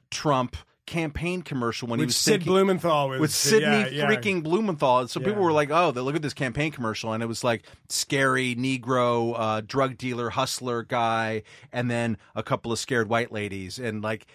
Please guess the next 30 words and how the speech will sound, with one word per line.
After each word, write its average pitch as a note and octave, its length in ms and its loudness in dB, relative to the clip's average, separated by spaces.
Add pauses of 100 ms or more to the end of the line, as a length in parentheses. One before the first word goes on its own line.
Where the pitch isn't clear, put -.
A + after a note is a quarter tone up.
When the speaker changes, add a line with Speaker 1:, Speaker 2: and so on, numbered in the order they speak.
(140)
Speaker 1:
it D3+ 120 4
looked E3 220 4
great. F3 300 4
I, C3 160 2
I C3 140 -2
wanted C#3+ 320 0
to E3 100 -6
believe D3+ 360 -6
it F3 180 -4
just D3 200 -6
because C3 340 -4
it C3 40 -6
was A#2+ 120 -6
some A2+ 140 -10
pretty A2 200 -8
good, G#2 220 -6
like, G2+ 140 -6
nineteen G2+ 260 -10
sixty-eight A#2 440 -8
footage B2 280 -8
in, E3+ 60 0
Speaker 2:
Yeah, E3 200 2
Speaker 1:
in A2 80 -2
Speaker 2:
yeah, - 40 -6
Speaker 1:
general. C3 400 -2
Speaker 2:
yeah. D3 260 -6
Speaker 1:
And B2+ 80 -6
then D#3+ 120 0
it's D#3+ 120 -6
like, F#3+ 220 -6